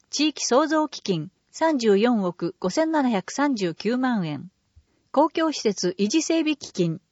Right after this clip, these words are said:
二十億二千百七十万円。教育施設整備基金、十三億九千四万円。その他、十四億一千二百七十六万円。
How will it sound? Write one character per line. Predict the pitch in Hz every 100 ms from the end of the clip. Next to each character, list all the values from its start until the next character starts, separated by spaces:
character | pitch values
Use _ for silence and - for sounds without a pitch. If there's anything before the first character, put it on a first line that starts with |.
| 196
二 | 233
十 | 320 311
億 | 233 - 170 180
二 | 202
千 | - 330
百 | 240 196 175
七 | 196 277
十 | 320 302
万 | 294 277
円。 | 202 147 - _ _ _ _ _ _ _
教 | - 285 339
育 | - 311
施 | -
設 | 208 - 180
整 | 269 294
備 | 302
基 | - -
金、 | 185 160 - -
十 | 254 320
三 | 320 294
億 | 220 - 170 185
九 | 330 330
千 | 240 196
四 | 185 240
万 | 247 240 175
円。 | 151 165 _ _ _ _ -
そ | -
の | 269 302
他、 | 170 - _
十 | - 254 311
四 | 294 269
億 | 190 - 170
一 | -
千 | 185 - 320
二 | 294 240
百 | 202 196
七 | 175 269
十 | 269 277
六 | 254 240 277
万 | 269 233
円。 | 170 139